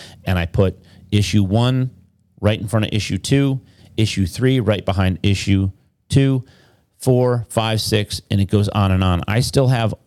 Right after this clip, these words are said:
all of my Hot Rod magazines, all of my Muscle Mustangs and Fast Fords,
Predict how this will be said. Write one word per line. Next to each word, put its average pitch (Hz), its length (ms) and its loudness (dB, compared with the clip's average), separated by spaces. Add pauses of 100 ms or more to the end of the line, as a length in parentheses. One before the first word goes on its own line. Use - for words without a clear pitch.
all 107 340 2
of 107 120 -2
my 101 160 0
Hot 95 240 -2
Rod 92 180 0
magazines, 85 680 -2 (720)
all 127 260 2
of 104 80 -4
my 110 140 0
Muscle 101 340 -2
Mustangs 92 480 -2
and 87 100 -2
Fast 87 300 -2
Fords, 82 480 -4